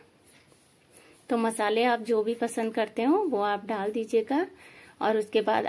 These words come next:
आधे नींबू का रस हम डाल देते हैं। तो बहुत ही चटपटा सा स्टफिंग बन के तैयार हो जाएगा। तो उसके बाद धनिया की पत्तियां थोड़ा डाल देंगे कट करके और इसको अच्छे से मिक्स कर लेंगे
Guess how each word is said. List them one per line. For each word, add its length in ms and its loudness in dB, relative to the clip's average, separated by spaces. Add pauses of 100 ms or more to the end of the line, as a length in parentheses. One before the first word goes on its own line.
आधे 300 2
नींबू 280 0
का 180 2
रस 300 -2
हम 180 4
डाल 240 2
देते 280 4
हैं। 260 6
तो 100 4
बहुत 320 0
ही 100 0
चटपटा 580 0
सा 280 0
स्टफिंग 480 -2
बन 160 0
के 160 0
तैयार 460 0
हो 80 4
जाएगा। 440 2 (800)
तो 80 4
उसके 280 2
बाद 220 4
धनिया 320 4
की 140 -2
पत्तियां 460 2
थोड़ा 260 2
डाल 280 2
देंगे 320 4
कट 260 -2
करके 400 2 (640)
और 180 2
इसको 280 0
अच्छे 300 0
से 180 2
मिक्स 300 0
कर 180 4
लेंगे 460 4